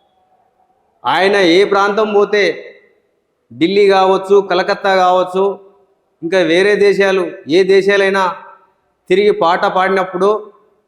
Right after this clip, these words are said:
ఆయన వెన్నంటనే ఉండి, డోలకు దయ, ఆయన వాయిద్యకారుడు, బ్రహ్మాండమైన వాయిద్యకారుడు.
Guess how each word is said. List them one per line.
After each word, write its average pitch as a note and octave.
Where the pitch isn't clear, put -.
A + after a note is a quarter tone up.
ఆయన E3
వెన్నంటనే G#3
ఉండి, G3
డోలకు F#3+
దయ, F#3
ఆయన F3+
వాయిద్యకారుడు, F#3+
బ్రహ్మాండమైన F#3+
వాయిద్యకారుడు. F3